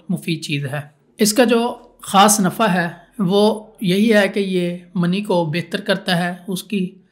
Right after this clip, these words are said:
जो थिकनेस वगैरह है उसको बेहतर करता है, जिसकी वजह से आपके टाइमिंग वगैरह के मसाइल हैं या सूरत इंजाल है, जरियान, एहतलाम वगैरह है,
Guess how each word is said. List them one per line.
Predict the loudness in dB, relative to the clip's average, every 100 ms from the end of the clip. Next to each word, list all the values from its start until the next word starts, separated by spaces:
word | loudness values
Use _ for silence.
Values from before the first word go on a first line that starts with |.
| _ -6
जो | 0 2 2 -2 -8 -8 -6
थिकनेस | -4 -2 -4
वगैरह | -2 -2 0 0
है | 0 -4
उसको | -6 -4
बेहतर | -4 -4 -4 -2
करता | -4 -2 -2
है, | 0 -2 -8 -16 -4
जिसकी | -2 2 2
वजह | 2 0
से | 0 -2
आपके | -2 -4 -2 -4 -4 -10 _
टाइमिंग | 2 4 0
वगैरह | -2 -2 -2
के | -2
मसाइल | -4 -4 -4 -4 -4
हैं | -6 -6
या | -6
सूरत | -6 -4 -4 -2
इंजाल | -4 -4 -4 -4
है, | -4 -6
जरियान, | -6 -6 -6 -4
एहतलाम | -6 -6 -6 -6 -6
वगैरह | -6 -4 -4
है, | -6 -10